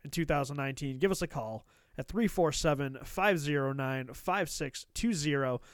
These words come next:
Leave us a voicemail, just like Rhiannon Reese did, and we'll play it on a future episode. And so, I do think it is time that we wind down episode one oh six, but before we do,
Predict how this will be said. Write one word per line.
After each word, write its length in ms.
Leave 200
us 120
a 60
voicemail, 720
just 240
like 220
Rhiannon 380
Reese 240
did, 260
and 100
we'll 100
play 240
it 60
on 80
a 60
future 320
episode. 460
And 160
so, 400
I 100
do 240
think 260
it 80
is 220
time 340
that 100
we 100
wind 420
down 320
episode 420
one 220
oh 80
six, 340
but 220
before 520
we 280
do, 420